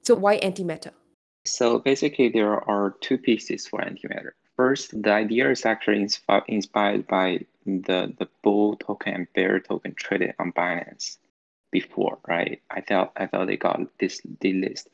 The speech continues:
Speaker 2: Essentially, they allow you to buy this token, which have three X leverage on B T C price. And basically, a lot of exchanges start to do it,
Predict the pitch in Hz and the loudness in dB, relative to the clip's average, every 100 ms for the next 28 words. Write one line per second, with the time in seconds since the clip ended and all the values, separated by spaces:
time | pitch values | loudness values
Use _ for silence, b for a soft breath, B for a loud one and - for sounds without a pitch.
0 | B _ 107 101 123 123 120 107 98 95 | B _ -10 -4 -4 0 0 2 0 0
1 | 95 98 95 98 - 95 95 95 - 127 | 2 2 0 -2 -2 -2 0 -4 -4 0
2 | 127 - 95 92 - - - - - 104 | 0 -2 -2 -2 -4 -6 -8 -8 -2 -2
3 | 101 90 - - 92 92 - - - - | 0 -2 -4 -4 0 0 -2 -4 -10 -12
4 | _ _ _ _ 85 87 92 - 80 - | _ _ _ _ -6 -2 -2 -2 -6 -8
5 | - - - - - _ _ _ _ - | -10 -8 -8 -8 -14 _ _ _ _ 0
6 | 107 110 - 104 98 101 107 101 - - | 2 2 0 -2 2 2 2 0 -4 -6
7 | 127 123 110 - 98 95 101 131 139 123 | -2 -2 -4 -2 -2 -2 -4 0 2 2
8 | 98 | -2